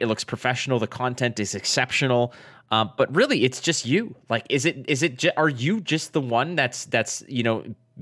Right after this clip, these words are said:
behind the scenes pulling the strings? We're gonna get to the future projects 'cause they're so cool. But, um, like, I, I, I just, I'm always in awe of what one person can create, um, not necessarily just from necessity, but just from passion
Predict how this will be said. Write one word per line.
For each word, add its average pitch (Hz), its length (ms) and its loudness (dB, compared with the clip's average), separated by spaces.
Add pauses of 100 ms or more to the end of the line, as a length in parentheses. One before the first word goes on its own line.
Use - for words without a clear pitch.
(100)
behind 120 360 4
the 135 60 0
scenes 127 300 -2
pulling 131 260 2
the 117 60 -2
strings? 139 260 -2
We're 143 60 2
gonna 190 120 2
get 240 140 0
to 311 80 4
the 233 80 2
future 190 220 -2
projects 143 400 0 (100)
'cause 120 220 0
they're 123 180 0
so 170 240 2
cool. 131 260 4
But, 110 220 4 (460)
um, 113 340 2 (140)
like, 127 280 0
I, 127 160 -2
I, 135 180 0
I 147 80 4
just, 160 260 -2
I'm 147 160 2
always 202 340 2
in 196 120 2
awe 127 500 4
of 113 340 2
what 123 320 2
one 131 300 0
person 131 480 -2
can 110 480 -4 (340)
create, 127 800 4 (120)
um, 98 520 2
not 147 360 0
necessarily 185 480 2
just 139 280 0
from 120 280 2
necessity, 127 500 0
but 110 180 0
just 131 200 -2
from 120 120 -2
passion 127 560 -2